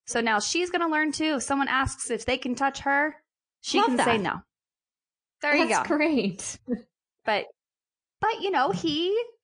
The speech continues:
Speaker 1: felt really uncomfortable in that
Speaker 2: Yeah.
Speaker 1: moment about, like, "Oh my God, my child is asking me if they can touch my penis."
Speaker 2: Well, I think
Speaker 1: Which I get. Yes, that's uncomfortable.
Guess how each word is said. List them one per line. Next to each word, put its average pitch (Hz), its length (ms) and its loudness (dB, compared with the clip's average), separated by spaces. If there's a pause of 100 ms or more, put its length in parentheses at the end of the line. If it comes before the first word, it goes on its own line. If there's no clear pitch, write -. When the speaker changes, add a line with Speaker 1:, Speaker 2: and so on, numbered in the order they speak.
Speaker 1:
felt 240 320 2
really 302 420 2
uncomfortable 392 680 2
in 262 100 2
that 208 200 2
Speaker 2:
Yeah. 220 60 0
Speaker 1:
moment 202 420 2
about, 196 320 2
like, 190 180 0
"Oh 226 140 0
my 214 160 0
God, 208 340 0
my 170 120 -4
child 202 340 -2
is 214 140 -4
asking 196 360 -2
me 196 140 -6
if 196 80 -6
they 190 80 -2
can 175 200 -8
touch - 260 -6
my 196 100 -2
penis." 214 180 -2
Speaker 2:
Well, 359 80 6
I 349 100 4
think 440 180 2 (580)
Speaker 1:
Which 226 160 -2
I 339 80 4
get. 359 300 0 (140)
Yes, 339 340 0
that's 277 200 0
uncomfortable. 302 800 0